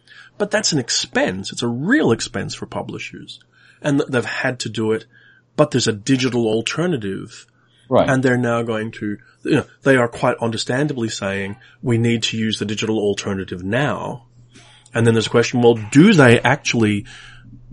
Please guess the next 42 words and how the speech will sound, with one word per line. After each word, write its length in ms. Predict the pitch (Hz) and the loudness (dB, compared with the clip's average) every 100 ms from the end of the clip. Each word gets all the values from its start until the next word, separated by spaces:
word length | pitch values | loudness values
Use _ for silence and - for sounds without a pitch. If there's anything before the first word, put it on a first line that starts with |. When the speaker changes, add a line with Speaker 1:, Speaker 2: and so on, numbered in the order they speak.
| 131 | 0
Speaker 1:
go 200 | 123 - | 6 6
back? 440 | - 214 262 - | 8 8 8 2
Do, 100 | 139 | 4
do 120 | 143 156 | 8 8
they 80 | 143 | 8
turn 200 | - 139 | 6 2
around 100 | 123 | 0
and 100 | 117 | -2
say, 160 | 113 107 | -2 0
"We're 160 | 107 | 0
now 140 | 107 104 | 0 0
going 240 | 107 104 | -2 -4
to 240 | - 101 95 - - - | -4 -6 -6 -16 -10 0
res-, 240 | 123 139 | 2 4
resume 440 | 147 117 139 135 131 | 2 2 6 8 8
the 160 | 120 | 6
analog 480 | 131 208 208 151 123 | 6 8 10 10 6
version 340 | 113 123 104 | 2 2 0
of 120 | 107 95 | -6 -4
this"? 300 | 135 - - - _ _ _ | -6 -6 -12 -20 _ _ _
The 100 | - | 2
answer 200 | 214 220 | 2 2
is 120 | 208 - _ - | -2 -4 _ -10
probably 720 | - - 262 208 143 135 131 | -4 0 2 2 0 0 -2
not. 480 | 135 202 - - - - | -2 -2 -4 -8 -12 -6
It 120 | - | -4
probably 40 | - | 2
Speaker 2:
Probably 340 | 170 147 131 | 6 8 8
Speaker 1:
won't 200 | 127 143 | 8 6
Speaker 2:
not. 80 | 156 | 6
Speaker 1:
come 80 | 147 | 4
back. 240 | 147 - _ | 0 -6 _
Speaker 2:
Exactly. 320 | - 131 101 _ _ - | -10 -8 -8 _ _ 0
Speaker 1:
So 120 | 160 | 6
then 140 | 147 | 6
Speaker 2:
Yeah. 160 | 135 - - | 6 -2 -4
Speaker 1:
all 220 | 180 190 | 4 6
those 180 | 156 143 | 6 4
things 140 | 139 | 2
have 140 | 120 113 | -6 -10
to 80 | 135 | -8
change. 280 | 117 92 | -10 -10